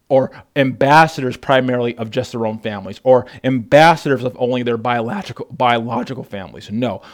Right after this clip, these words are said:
we are called to be ambassadors for the good of others, for our benefit, and ultimately for God's purposes and for His glory. We are to be a God-centered family, taking our individualism,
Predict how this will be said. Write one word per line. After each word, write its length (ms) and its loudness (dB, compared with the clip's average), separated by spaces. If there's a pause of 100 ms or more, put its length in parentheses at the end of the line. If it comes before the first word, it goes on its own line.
(120)
we 220 2
are 140 6
called 440 4 (180)
to 100 -2
be 240 -4
ambassadors 1200 0 (180)
for 140 -2
the 140 -4
good 260 0
of 160 2
others, 560 0 (1120)
for 180 4
our 220 6
benefit, 640 -2 (380)
and 120 -2
ultimately 340 -2
for 120 -8
God's 320 -6
purposes 480 -6
and 100 -12
for 300 -8
His 320 -10 (300)
glory. 580 -8 (180)
We 180 0
are 100 0
to 100 -10
be 160 -6
a 100 -6
God-centered 960 -4
family, 560 -14
taking 480 -6
our 140 -2
individualism, 800 -8